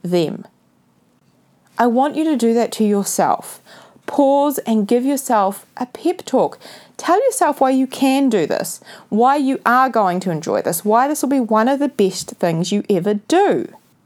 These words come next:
right? And that brings me to my next point, which is really what you say to yourself matters. How you speak to yourself,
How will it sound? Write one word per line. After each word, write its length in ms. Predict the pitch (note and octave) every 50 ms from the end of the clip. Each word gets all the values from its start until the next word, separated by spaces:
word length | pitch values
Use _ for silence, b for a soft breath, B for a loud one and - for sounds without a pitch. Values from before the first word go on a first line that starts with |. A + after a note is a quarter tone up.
| _ _
right? 560 | G#3 G#3 A3+ F4 B4 A4+ - - - - - _ B B B B B B B B B B B B B B B B B B B _ - -
And 100 | C#4 E4
that 120 | F#4 -
brings 240 | A4 A4 A4+ A4 -
me 80 | B4 A4+
to 120 | - -
my 100 | C4 G3+
next 400 | G#3 G3 G3 A#3+ - - - -
point, 260 | - A3+ F#3+ E3+ -
which 160 | - F#3 G#3 A3+
is 120 | G#3+ A3
really 220 | A#3+ C4 C4 B3
what 240 | A#3 A3 A#3 A#3+ -
you 120 | C#4+ F#4 -
say 300 | - - A#3+ G#3 G#3 A#3
to 60 | C4
yourself 600 | B3+ B3+ B3+ B3+ - A#3 F#3+ G3+ G3 - - -
matters. 480 | F#3+ F3+ F3 E3+ E3 - D#2+ - - -
How 260 | - - - G#3+ A3
you 220 | B3+ C4+ C4+ C4+
speak 540 | C4 - - - - - G#3 G3+ G#3 - - -
to 140 | - A3+
yourself, 1120 | G#3+ G#3 F#3+ F#3 F3 F3 F3+ - - - - D#3+ E3 G3+ D4+ G4 - - - - - - _